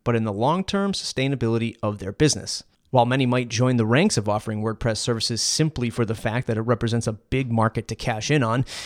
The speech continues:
and we all know that person, I believe many of us are in it for the right reasons. Promote the use of open source software. Give our customers a chance to own a sliver of their online presence and data. Provide a flexible and sustainable platform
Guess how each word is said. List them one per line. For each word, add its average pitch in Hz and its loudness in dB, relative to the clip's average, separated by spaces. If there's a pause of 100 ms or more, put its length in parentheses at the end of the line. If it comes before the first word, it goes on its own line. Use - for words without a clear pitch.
(160)
and 110 -2
we 131 4
all 123 6
know 123 6
that 113 -2
person, 113 -2 (240)
I 151 2
believe 185 2
many 160 6
of 110 4
us 98 -4 (200)
are 139 6
in 160 6
it 185 0
for 123 -2
the 135 -2
right 104 -2
reasons. 120 0 (380)
Promote 165 0
the 156 2
use 180 0
of 143 -2
open 135 2
source 127 0
software. - -2 (360)
Give 107 -2
our 107 0
customers 131 0
a 127 -2
chance 139 0
to - 0
own 165 4
a 175 2
sliver 135 0
of 113 -4
their 113 -2
online 131 0
presence 113 -2 (380)
and 107 -4
data. 120 0 (640)
Provide 165 4
a 147 0
flexible 170 0
and 135 0
sustainable 113 0
platform 113 -2